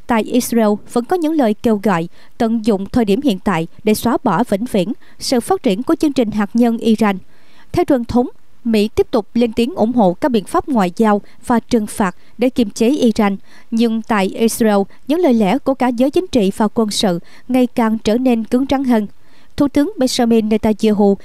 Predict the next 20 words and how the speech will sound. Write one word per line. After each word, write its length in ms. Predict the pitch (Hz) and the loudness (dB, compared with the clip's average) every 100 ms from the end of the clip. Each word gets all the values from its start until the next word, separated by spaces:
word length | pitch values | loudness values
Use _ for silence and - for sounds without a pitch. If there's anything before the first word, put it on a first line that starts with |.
| - - | -8 -6
và 80 | 247 | -2
các 200 | 359 - | -2 -2
cộng 160 | 208 | -2
sự 300 | 202 220 180 - - | 0 0 0 -4 -12
được 220 | - 269 - | -2 0 2
cho 180 | 302 | 2
là 240 | 285 247 214 - | 4 4 2 2
đang 260 | 220 226 | 0 0
ngày 140 | 220 220 | 0 0
càng 220 | 214 202 | 0 0
thảo 160 | 220 | 2
luận 220 | 277 247 190 | 4 2 2
nhiều 260 | 202 208 190 | 0 2 2
hơn 220 | 202 214 202 - - | 2 0 -2 -12 -6
về 100 | 240 | -2
những 180 | 233 311 | 0 0
kịch 140 | 247 - | -2 -2
bản 280 | 190 180 339 | -4 -4 -4
quân 180 | 240 214 | -4 -2
sự 260 | - 185 | -2 -2